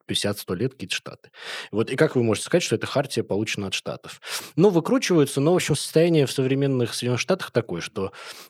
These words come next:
почти везде сложилась правовая практика, в которой господствует правило Дилана, которое наделяет штатами полной властью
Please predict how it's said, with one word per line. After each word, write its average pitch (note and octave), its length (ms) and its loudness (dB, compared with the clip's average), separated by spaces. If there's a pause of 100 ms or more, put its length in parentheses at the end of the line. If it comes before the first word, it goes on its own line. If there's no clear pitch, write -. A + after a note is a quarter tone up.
почти A#2 560 0
везде A2 680 0
сложилась A2 540 0
правовая G#2+ 420 2
практика, G#3 400 -2
в - 80 -10
которой A#2+ 300 -2
господствует G2+ 680 -6 (160)
правило G#2+ 380 4
Дилана, D3+ 480 4 (320)
которое A#2+ 420 2
наделяет G#2 540 -2
штатами D#3 420 0
полной B2 380 0
властью G2 520 -6